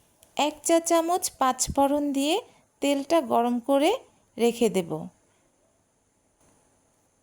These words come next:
কিছুটা ঠান্ডা হয়ে গেলে তেলটা বয়ামে ঢেলে আচারটা রোদে শুকোতে দেব।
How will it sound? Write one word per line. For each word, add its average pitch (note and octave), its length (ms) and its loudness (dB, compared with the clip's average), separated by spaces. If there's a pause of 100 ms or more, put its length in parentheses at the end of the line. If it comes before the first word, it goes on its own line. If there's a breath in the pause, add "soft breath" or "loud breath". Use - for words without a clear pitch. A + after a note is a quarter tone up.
(2250 soft breath)
কিছুটা E4 460 0
ঠান্ডা C4+ 460 2
হয়ে D4 280 4
গেলে D4+ 440 0 (720)
তেলটা C#4+ 440 2
বয়ামে B3+ 560 2
ঢেলে B3 520 2 (680)
আচারটা C#4 680 0
রোদে A#3+ 480 2
শুকোতে A#3 480 0
দেব। E3 400 -2